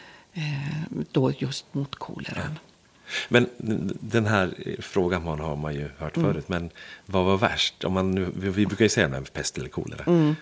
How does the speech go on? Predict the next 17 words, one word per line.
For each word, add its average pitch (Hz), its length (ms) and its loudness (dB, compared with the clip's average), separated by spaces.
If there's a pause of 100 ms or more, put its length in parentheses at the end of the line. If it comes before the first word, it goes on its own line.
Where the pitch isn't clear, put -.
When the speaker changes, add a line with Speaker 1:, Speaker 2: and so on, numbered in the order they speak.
(160)
Speaker 2:
Men 95 140 2
om 95 60 2
man 95 120 4
skulle 117 320 4
välja, 107 400 0 (400)
Speaker 1:
<laughs> - 460 -6
Speaker 2:
alltså 87 420 2
Speaker 1:
Ja, 156 340 6
alltså, 151 440 2 (520)
egentligen 175 720 6
var 143 100 4
nog 135 260 2
pesten 127 500 0
värre, 147 480 4
Speaker 2:
Ja. 90 200 0 (220)
Speaker 1:
tror 151 280 4
jag. 139 200 2